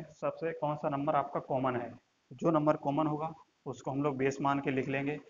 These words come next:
देखिए इसमें, इसमें dice में दोनों positions में किस, कौन सा नंबर आपका common है, तो आपने देखा कौन सा नंबर हो जाएगा,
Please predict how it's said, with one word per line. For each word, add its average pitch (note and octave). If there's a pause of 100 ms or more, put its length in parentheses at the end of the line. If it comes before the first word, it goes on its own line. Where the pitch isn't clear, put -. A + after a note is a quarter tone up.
(260)
देखिए C3
इसमें, C#3+
इसमें D3
dice C3+
में C#3+
दोनों C#3+ (140)
positions C#3
में C#3+ (560)
किस, -
कौन C#3+
सा D3+
नंबर D3
आपका C#3+
common D3
है, F#3
तो -
आपने C3+
देखा C#3
कौन C#3+
सा D3+
नंबर D3+
हो D3
जाएगा, D3+